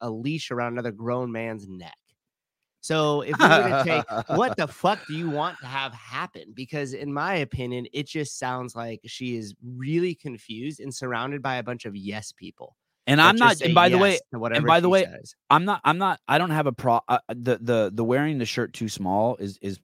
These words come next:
Speaker 2: is a joke. You know, it's, it's, like, supposed to be funny 'cause there's some truth to it, but I don't have any problem with the way she portrays herself. I, like, I don't ca-, like, I'm, I'm,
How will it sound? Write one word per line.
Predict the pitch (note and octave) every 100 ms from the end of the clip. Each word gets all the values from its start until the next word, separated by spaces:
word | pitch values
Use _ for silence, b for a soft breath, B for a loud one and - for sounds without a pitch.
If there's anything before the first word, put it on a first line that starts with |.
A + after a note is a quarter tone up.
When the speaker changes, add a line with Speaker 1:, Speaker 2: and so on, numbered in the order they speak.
| -
Speaker 2:
is | F#2+ F#2
a |
joke. | D#2 E2+ E2+ - _ _ _ _
You | F#2
know, | F#2 F2+
it's, | F2
it's, | - -
like, | F#2+ D#2+
supposed | - F#2+ F#2
to |
be | F2+
funny | F2 D#2 D2 E2+ - _ _ _
'cause | F#2
there's | F2+ E2+
some | F2+
truth | E2+ E2+ -
to | D2+
it, | D2+ - b _
but | G#2
I | B2
don't | C#3+
have | C3 G#2+
any | A2 A#2
problem | G#2+ F#2+ F#2+
with | F2+
the | E2+
way | F2 E2+
she | - E2
portrays | E2+ D#2 D#2+ D2+
herself. | C#2+ C2+ A#1 - _ _ _ _
I, | F#2+
like, | F2+ E2+ _ _
I | - G2+
don't | G2+ -
ca-, | -
like, | F#2+ F2+ E2+
I'm, | G2 F#2 F2+ _ _ _
I'm, | F#2 E2+